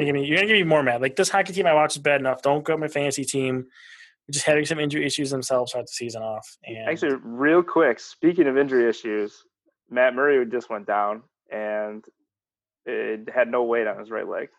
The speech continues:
Speaker 1: So
Speaker 2: There you
Speaker 1: that
Speaker 2: go.
Speaker 1: might
Speaker 2: Well,
Speaker 1: be a good
Speaker 2: I mean,
Speaker 1: thing
Speaker 2: hey,
Speaker 1: for, for the
Speaker 2: Sabres are gonna
Speaker 1: Sabres.
Speaker 2: get, well, they're gonna get Tristan Jarry basically back to back them this weekend.
Speaker 1: It seems like it.
Speaker 2: Uh, or Jarry and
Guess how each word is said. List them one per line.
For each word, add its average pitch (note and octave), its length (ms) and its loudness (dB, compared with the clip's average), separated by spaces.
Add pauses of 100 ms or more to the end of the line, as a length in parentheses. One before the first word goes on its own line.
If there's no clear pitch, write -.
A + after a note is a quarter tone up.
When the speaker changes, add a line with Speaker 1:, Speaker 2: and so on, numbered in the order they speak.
(100)
Speaker 1:
So G#2 280 -8 (680)
Speaker 2:
There F#2 120 -6
you C#3 60 -6
Speaker 1:
that A2+ 60 -4
Speaker 2:
go. A#2 60 -4
Speaker 1:
might C3 180 2
Speaker 2:
Well, F#3+ 100 6
Speaker 1:
be D3 60 8
a C3 40 4
good D#3+ 120 4
Speaker 2:
I F#3 80 4
mean, F#3 100 6
Speaker 1:
thing F3+ 60 4
Speaker 2:
hey, B3+ 80 4
Speaker 1:
for, - 100 -4
for - 60 -20 (640)
the A#2+ 60 -4
Speaker 2:
Sabres F3+ 220 4
are F3+ 60 4
gonna E3+ 160 0
Speaker 1:
Sabres. E3 120 0
Speaker 2:
get, - 80 -20 (280)
well, E3 100 4
they're D3+ 100 4
gonna C#3+ 140 0
get A#2 100 -10
Tristan C#3+ 340 -2
Jarry B2+ 340 0
basically D#3 320 -4
back D#3 220 0
to - 80 -6
back D#3+ 220 2
them E3 120 -8
this D#3+ 160 -6
weekend. F3+ 320 -2 (240)
Speaker 1:
It - 160 -20
seems A#2+ 300 -8
like D3 200 2
it. B2+ 200 -2 (680)
Speaker 2:
Uh, C3 220 -12 (720)
or D#3+ 220 4
Jarry C#3 500 4
and B2 320 -4